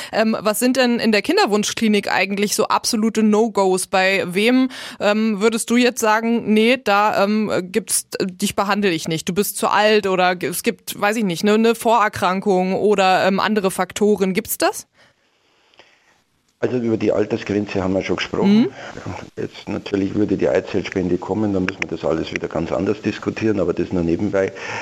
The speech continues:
Speaker 2: Ja, es gibt natürlich No-Gos. Also was zum Beispiel ein ganz großes Problem ist, ist extremes Übergewicht.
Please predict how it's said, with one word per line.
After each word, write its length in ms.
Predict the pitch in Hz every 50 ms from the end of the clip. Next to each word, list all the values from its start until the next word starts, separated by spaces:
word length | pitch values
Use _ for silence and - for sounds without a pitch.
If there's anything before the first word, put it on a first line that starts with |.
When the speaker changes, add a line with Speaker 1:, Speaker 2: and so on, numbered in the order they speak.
| - -
Speaker 2:
Ja, 160 | - 95 95
es 160 | 107 101 -
gibt 240 | - 120 113 - -
natürlich 500 | 95 95 87 - - 90 - 87 78 -
No-Gos. 460 | 82 80 80 80 78 - - 78 -
Also 220 | - - 98 98 90
was 160 | 107 104 -
zum 120 | - 107 101
Beispiel 280 | 101 101 - - -
ein 120 | 85 87 87
ganz 260 | 85 87 98 101 -
großes 340 | - 104 101 95 95 95 -
Problem 460 | - 95 87 - 90 90 95 87 90
ist, 120 | 85 -
ist 180 | - 92 - -
extremes 640 | - - - - - - 85 95 101 98 90 - -
Übergewicht. 720 | - 95 82 80 - - 76 - 73 76 - - - -